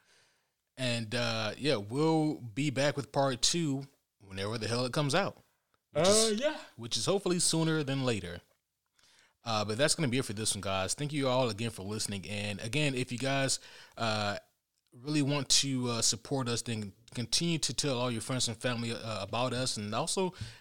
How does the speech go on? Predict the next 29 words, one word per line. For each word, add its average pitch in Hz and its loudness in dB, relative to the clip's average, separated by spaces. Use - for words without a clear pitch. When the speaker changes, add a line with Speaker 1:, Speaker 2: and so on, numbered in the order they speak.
Speaker 1:
feel 170 -2
free 175 -4
to 135 -2
leave 147 2
us 139 2
a 139 2
review, 107 -4
preferably 143 -6
those 113 0
five-star 139 0
ones. 151 -6
You 113 -6
know, 107 -6
they 110 -2
really 110 -6
help 110 -6
us 107 0
out 101 -2
with 98 -10
the 95 -4
ag-, 95 -4
uh, 101 -6
algorithm 98 -6
so 98 -2
more 104 -6
people 101 -10
can - -18
see 92 -6
us. - -8